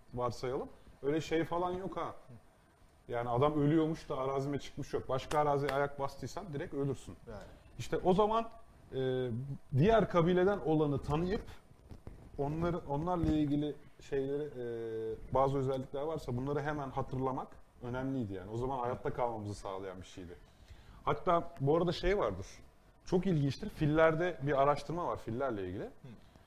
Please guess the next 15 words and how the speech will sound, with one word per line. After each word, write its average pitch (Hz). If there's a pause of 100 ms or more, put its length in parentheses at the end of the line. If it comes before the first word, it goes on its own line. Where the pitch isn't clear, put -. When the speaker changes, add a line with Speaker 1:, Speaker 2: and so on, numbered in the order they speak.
(200)
Speaker 1:
Şimdi 139
bir 147
Afrika'da 160
bir 160
fil 165
türü 131
var. 95
Bu 117
fil 147
türünün 131
yaşadığı 135
yerde 135
iki 135
kabile 135
yaşıyor. 82